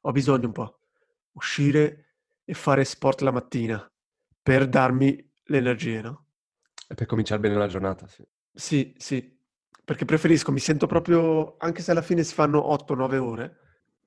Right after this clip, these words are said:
Speaker 1: iniziare la mattina mi sembra di essere più produttivo,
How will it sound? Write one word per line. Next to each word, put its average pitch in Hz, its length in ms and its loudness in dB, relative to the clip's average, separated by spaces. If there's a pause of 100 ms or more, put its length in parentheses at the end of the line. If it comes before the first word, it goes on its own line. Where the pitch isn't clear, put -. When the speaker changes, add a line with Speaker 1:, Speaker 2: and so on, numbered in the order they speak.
Speaker 1:
iniziare 170 460 0
la 185 100 0
mattina 170 420 0
mi 180 80 0
sembra 143 260 0
di 139 100 0
essere 139 220 0
più 139 320 -2
produttivo, 123 760 -8